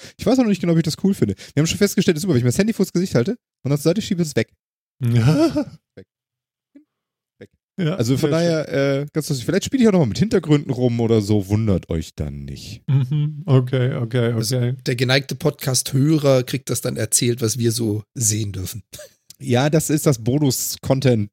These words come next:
Speaker 1: für die Live-Zugucker. Es sind momentan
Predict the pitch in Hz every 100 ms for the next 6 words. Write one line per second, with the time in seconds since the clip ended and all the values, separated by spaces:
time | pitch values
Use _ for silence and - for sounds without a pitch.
0 | _ - 113 104 - 101 95 92 90 95
1 | - - - - 85 _ _ - 160 202
2 | 226 240 _ _ _ _ _ _ _ _
3 | _ _ _ _ _ _ - 123 175 151
4 | 135 139 127